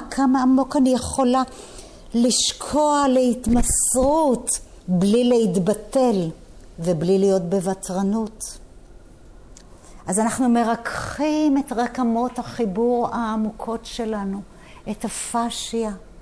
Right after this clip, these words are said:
ויוצרים ריקוד של עצמנו כחומר, ולומדים את איכויות החומר שלנו. והיוגי מתייחס גם אל הפסיכולוגיה שלנו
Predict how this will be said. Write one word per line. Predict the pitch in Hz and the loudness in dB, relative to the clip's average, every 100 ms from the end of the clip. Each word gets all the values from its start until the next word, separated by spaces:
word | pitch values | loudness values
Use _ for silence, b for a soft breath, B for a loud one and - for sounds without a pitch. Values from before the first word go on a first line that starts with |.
| - - - B B B B | -20 -20 -20 B B B B
ויוצרים | 190 196 262 262 262 - 277 320 339 277 214 185 - - 208 | -4 2 2 2 0 -2 0 2 4 4 4 0 -6 -8 -2
ריקוד | 208 233 - - 349 392 277 160 156 156 - - - - - - - - | 0 0 -2 -6 -2 0 2 0 0 -2 -8 -20 -20 -20 -20 -20 -20 -14
של | - 208 190 | -8 -4 -4
עצמנו | 208 - 220 247 302 330 196 143 - - - - - | -4 -4 0 2 2 2 0 -2 -8 -18 -20 -20 -16
כחומר, | - - - 247 302 349 202 127 143 - - - - - - - - - - - - - | -14 -12 -10 -4 -2 0 -2 -2 -6 -10 -18 -20 -20 -20 -20 -20 -20 -20 -20 -20 -20 -16
ולומדים | 160 139 165 175 170 139 262 320 262 160 143 - - - - - - 151 | -8 -2 0 2 0 0 0 0 0 0 -2 -8 -20 -20 -20 -20 -14 -8
את | 139 - | -6 -4
איכויות | 131 - 160 151 156 | -4 -2 0 0 -2
החומר | 196 - 262 359 330 | -6 -6 -4 -2 -4
שלנו. | 247 - 196 147 139 123 127 - - - - - - - - - - 165 | -6 -4 -2 -2 -2 -4 -8 -16 -20 -20 -20 -20 -20 -20 -20 -20 -16 -10
והיוגי | 151 170 160 - 151 151 226 285 247 | -4 0 0 -2 -4 0 0 0 -2
מתייחס | 165 - 151 - 240 175 | -2 -6 -8 -6 -6 -4
גם | 156 180 | -4 -2
אל | 214 | -2
הפסיכולוגיה | 196 - 160 - 143 175 247 285 | -6 -6 -8 -6 -4 -4 -4 -6
שלנו | - 151 135 143 | -6 -4 -4 -4